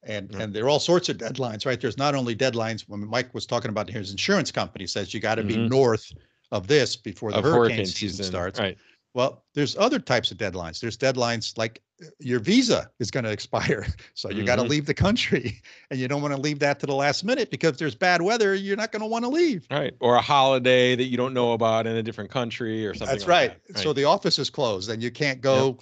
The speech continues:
Speaker 1: through to get the right paperwork done. So there's all sorts of deadlines like that, and, and waiting till the last minute is, is challenging, particularly when you're doing an activity such as this one that's so impacted by weather,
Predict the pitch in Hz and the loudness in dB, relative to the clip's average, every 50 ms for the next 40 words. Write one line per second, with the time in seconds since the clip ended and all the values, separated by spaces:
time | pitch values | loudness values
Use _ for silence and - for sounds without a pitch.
0 | _ _ 143 135 120 135 - 147 131 - - 127 135 135 131 - 147 170 180 - | _ _ -18 -16 -16 -12 -10 -10 -10 -8 -8 -8 -8 -8 -8 -6 -8 -8 -8 -10
1 | 123 110 104 90 - - 92 82 80 - - 143 135 120 - - 226 277 247 156 | -12 -12 -12 -12 -12 -12 -14 -12 -10 -6 -4 -4 -4 -4 -4 -2 0 0 0 0
2 | - 208 240 262 - - - 87 - - 110 104 101 110 98 101 98 - 98 95 | 0 -2 -4 -4 -4 -6 -8 -6 -4 -4 -4 -4 -4 -4 -6 -6 -6 -6 -6 -4
3 | 95 110 107 101 101 - - _ _ _ _ _ _ _ _ _ _ - 131 123 | -2 -2 -2 -2 -2 -4 -8 _ _ _ _ _ _ _ _ _ _ -2 0 0
4 | 113 110 - - - 117 113 104 104 101 107 117 139 160 160 151 131 - 139 123 | 0 0 -2 -6 -6 -4 -4 -4 -4 -4 0 2 2 2 2 0 0 -2 -2 -2
5 | 113 113 107 113 117 120 120 113 117 - - - - - _ _ - 143 131 147 | -2 -2 0 0 0 0 0 -2 -4 -8 -10 -14 -18 -20 _ _ -16 -14 -10 -8
6 | 143 135 123 104 104 - - - 117 110 104 101 87 - - - - _ _ _ | -6 -4 -4 -6 -6 -8 -12 -10 -10 -8 -8 -8 -10 -10 -12 -12 -16 _ _ _
7 | _ _ - 101 95 - - - - - - - 139 139 143 147 151 131 117 113 | _ _ -12 -12 -12 -10 -10 -10 -10 -8 -6 -4 -2 -2 0 0 0 0 0 -2
8 | 104 98 107 101 98 98 95 95 - - 101 - - - 202 202 - - 135 123 | -4 -6 -6 -8 -8 -8 -10 -10 -10 -10 -12 -8 -4 -2 -2 -2 -2 -2 -2 -2
9 | 117 110 117 _ _ _ _ _ _ - 120 117 113 104 92 104 143 147 139 135 | -2 -4 -6 _ _ _ _ _ _ -14 -10 -10 -8 -8 -4 -2 -2 0 0 0
10 | 123 120 110 110 104 101 - - - 147 127 143 120 - - 110 92 - 101 90 | -2 -2 -2 -2 -2 -2 -2 -2 -4 -4 -2 -4 -8 -8 -6 -8 -8 -8 -10 -6
11 | - 143 131 - - 117 104 95 101 95 95 - - - 160 151 131 127 117 113 | -4 -4 -4 -2 -4 -4 -4 -4 -4 -4 -2 0 0 2 4 2 2 2 0 -4
12 | 117 110 107 101 98 - - 104 85 95 90 87 87 92 95 95 85 82 80 - | -4 -2 -2 -4 -4 -4 -6 -8 -6 -6 -6 -6 -4 -4 -4 -4 -4 -6 -10 -12